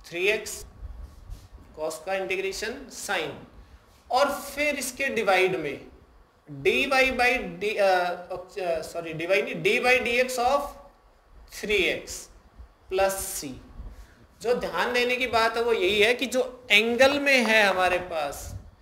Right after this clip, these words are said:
उसका हमें differentiation करना है एक्स के respect में, जो यहाँ पे variable होगा, उसका इंटीग्रे-, differentiation करके divide में लिखना है हमें।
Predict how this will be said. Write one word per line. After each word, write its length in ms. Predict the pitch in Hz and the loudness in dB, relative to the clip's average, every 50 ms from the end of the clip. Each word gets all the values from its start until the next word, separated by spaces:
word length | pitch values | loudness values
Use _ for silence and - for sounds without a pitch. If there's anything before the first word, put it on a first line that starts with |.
| _ _ _ - - - - - - | _ _ _ -20 -20 -18 -12 -4 -2
उसका 520 | 247 240 - - - - - 277 294 294 | 0 0 0 0 0 6 8 10 10 10
हमें 400 | 262 233 240 233 240 254 254 202 | 10 8 6 4 4 4 4 4
differentiation 840 | 180 196 190 - - 220 240 254 240 226 226 226 214 - - 226 226 214 | 2 0 2 2 2 2 2 2 2 0 0 -2 -2 -2 -2 -4 -4 0
करना 380 | 220 214 202 190 202 208 208 | 2 2 2 4 4 2 2
है 400 | 202 208 233 254 - - - - - | 4 4 4 4 4 2 -2 2 4
एक्स 300 | 220 226 220 - - - | 4 6 6 2 -2 -4
के 180 | - - 247 240 | -2 -2 -2 -2
respect 540 | 226 208 - - - - 185 170 - - | -2 -4 -6 -8 -8 -8 -8 -8 -8 -10
में, 400 | 175 170 160 147 139 147 147 143 | -10 -10 -8 -8 -8 -8 -8 -4
जो 160 | 139 180 196 196 | 2 4 6 6
यहाँ 240 | 175 160 165 160 165 | 6 6 4 2 2
पे 120 | 196 196 190 - - - - - - | 2 2 2 0 -2 -6 -8 -8 -6
variable 460 | - 170 175 165 170 170 165 175 165 156 | -4 -2 -2 -2 -2 -4 -2 -2 -2 -2
होगा, 440 | 151 151 147 175 208 240 247 - - - - - - - - - - - - _ _ _ _ _ | -2 -2 -2 -2 -2 -2 -4 -8 -14 -18 -18 -16 -16 -16 -18 -20 -20 -20 -20 _ _ _ _ _
उसका 440 | - 233 233 - - - - 277 302 | 0 0 0 -2 -4 4 8 10 10
इंटीग्रे-, 680 | 294 277 254 233 247 254 233 233 233 233 233 226 214 | 10 8 6 2 0 0 2 4 4 6 8 8 8
differentiation 720 | 196 175 180 - - 220 247 233 240 240 220 - 240 233 226 | 6 4 2 0 0 0 0 0 0 -2 -2 -2 -2 -2 0
करके 300 | 233 208 196 180 240 247 | 2 0 2 2 0 0
divide 440 | 214 190 208 208 220 226 247 233 226 | 2 4 6 8 8 8 6 4 2
में 160 | 214 202 180 | 0 -2 -2
लिखना 300 | 175 165 127 143 165 156 | -2 -4 -4 -6 -4 -4
है 60 | 143 | -4
हमें। 260 | 135 131 127 120 117 | -4 -6 -8 -12 -14